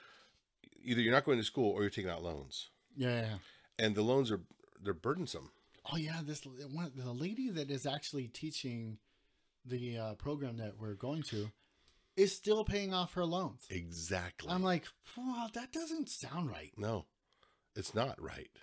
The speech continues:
Speaker 2: That
Speaker 1: And it doesn't have to be that way.
Speaker 2: I'm like, "You have, like, a master's degree and you've been out of school for twenty plus years
Speaker 1: And you're still paying
Speaker 2: and
Speaker 1: them
Speaker 2: you're still
Speaker 1: off?
Speaker 2: paying off your loan?"
Speaker 1: Yeah.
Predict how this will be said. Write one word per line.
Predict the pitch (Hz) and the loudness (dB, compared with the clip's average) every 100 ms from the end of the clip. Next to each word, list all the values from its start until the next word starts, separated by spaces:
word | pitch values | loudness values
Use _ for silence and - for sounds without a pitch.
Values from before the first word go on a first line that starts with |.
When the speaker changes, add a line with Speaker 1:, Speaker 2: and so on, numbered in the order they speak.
| - | -10
Speaker 2:
That | 156 185 - _ - - _ _ | -6 -6 -6 _ -20 -20 _ _
Speaker 1:
And | 101 104 | 4 4
it | |
doesn't | 120 127 110 | 4 0 -2
have | 117 113 | -4 -4
to | 95 | -4
be | 110 120 | -2 -2
that | 87 71 | -2 -4
way. | 73 - - | -8 -8 -6
Speaker 2:
I'm | 175 | 2
like, | 214 175 | 2 2
"You | 175 247 294 | 0 2 2
have, | 247 254 262 190 | 0 -4 -4 -4
like, | 160 151 | -6 -2
a | 156 | -2
master's | 190 233 190 156 | -2 -4 -4 -4
degree | 143 151 156 147 131 | -2 0 0 -2 -2
and | 139 | -2
you've | 147 139 | -2 0
been | 156 139 | -2 -2
out | 143 156 | -6 -4
of | 139 | -4
school | - 160 156 | -4 -2 -2
for | 143 147 135 120 | -2 0 0 0
twenty | - 156 151 | -4 -6 -4
plus | 139 151 139 151 | -2 -2 -2 0
years | 151 143 113 | 2 2 2
Speaker 1:
And | 82 | -2
you're | |
still | 76 90 | 0 -2
paying | - 98 | -2 0
Speaker 2:
and | 147 | 2
Speaker 1:
them | 151 | 2
Speaker 2:
you're | 113 | 2
still | 175 | 0
Speaker 1:
off? | - | 0
Speaker 2:
paying | 175 175 165 | -4 -2 -2
off | 170 175 | -4 -4
your | 165 135 104 _ | -4 -4 -4 _
loan?" | 120 117 185 254 254 | -4 -2 0 -2 0
Speaker 1:
Yeah. | 160 | -2